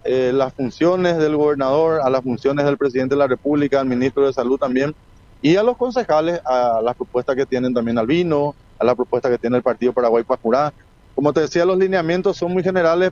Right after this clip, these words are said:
pero coincidimos en todo eso, eso es lo bueno, ¿verdad? No, no, no, no tuvimos que forzar nada porque ya lo tenemos dentro del,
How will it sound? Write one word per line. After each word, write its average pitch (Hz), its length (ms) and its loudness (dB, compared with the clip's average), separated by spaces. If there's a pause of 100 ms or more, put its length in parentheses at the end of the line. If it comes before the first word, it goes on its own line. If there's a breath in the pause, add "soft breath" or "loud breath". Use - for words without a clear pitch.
pero 175 220 2
coincidimos 185 640 0
en 156 100 -2
todo 190 360 2
eso, 113 200 -4
eso 120 120 -2
es 170 60 2
lo 170 100 0
bueno, 139 300 0
¿verdad? 104 140 -2
No, 123 140 -2
no, 127 180 -2
no, 131 160 -2
no 135 140 -2
tuvimos 143 360 -2
que 185 120 -2
forzar 156 400 -2
nada 156 300 0
porque 170 320 -4
ya 156 120 2
lo 160 120 0
tenemos 156 480 0
dentro 160 340 0
del, 147 300 0